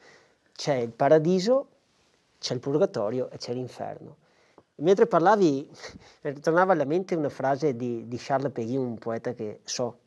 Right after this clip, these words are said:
che anche nel tuo cuore, oltre che nel mio, che scrive così, ehm, "Il giorno, nel gio-, sulla risurrezione di ogni uomo,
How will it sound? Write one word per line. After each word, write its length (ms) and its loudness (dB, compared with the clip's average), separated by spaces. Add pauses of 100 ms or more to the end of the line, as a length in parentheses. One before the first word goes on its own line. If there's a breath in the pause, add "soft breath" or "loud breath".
che 140 -10
anche 180 -6
nel 160 -6
tuo 140 -2
cuore, 280 0
oltre 200 -4
che 100 -6
nel 140 -4
mio, 360 -6 (580 soft breath)
che 100 -8
scrive 320 2
così, 500 -2
ehm, 800 -4 (500 soft breath)
"Il 160 -4
giorno, 680 6
nel 160 0
gio-, 160 -6
sulla 320 4
risurrezione 800 0
di 120 -2
ogni 220 2
uomo, 560 -2